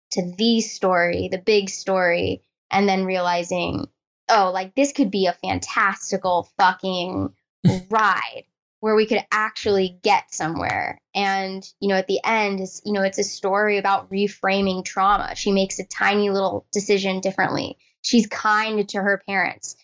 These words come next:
Speaker 1: She includes them and reframes this memory of trauma.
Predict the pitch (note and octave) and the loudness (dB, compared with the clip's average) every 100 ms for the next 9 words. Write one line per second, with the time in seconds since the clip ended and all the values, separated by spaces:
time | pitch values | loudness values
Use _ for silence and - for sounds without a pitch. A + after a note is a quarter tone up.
0 | _ - B3+ A3+ G#3+ - A#3 A3+ A#3 G3 | _ -2 2 4 2 0 -2 0 0 0
1 | - F#3 F3+ F#3+ G3 F#3+ G#3 G#3 - G3 | 0 2 2 -2 -2 0 0 0 -2 -2
2 | G#3 G#3 G#3 F#3+ F#3+ G3+ G3+ G3+ F#3+ - | 0 0 0 -2 -4 0 0 2 0 -2
3 | - - - - G3 G3+ F3+ D#3+ | -4 -6 -6 -2 2 2 0 -4